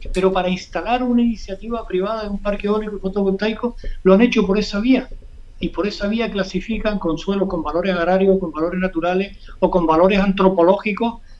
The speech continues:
y se los están entregando a los fondos internacionales y al gran oligopolio energético. Entonces,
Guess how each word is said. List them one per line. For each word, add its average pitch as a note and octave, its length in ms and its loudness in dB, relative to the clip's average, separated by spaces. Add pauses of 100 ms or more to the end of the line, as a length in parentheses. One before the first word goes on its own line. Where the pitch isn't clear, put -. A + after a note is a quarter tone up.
(160)
y F#3+ 100 2
se F#3+ 160 -2
los D#3+ 180 -2
están G3+ 220 0
entregando G3+ 460 -2
a - 20 2
los D#3 160 -4
fondos F#3+ 240 0
internacionales F#3 760 -4 (240)
y E3+ 100 4
al E3 100 4
gran F#3+ 180 4
oligopolio F#3+ 560 4
energético. E3 560 -10 (160)
Entonces, B3 400 -2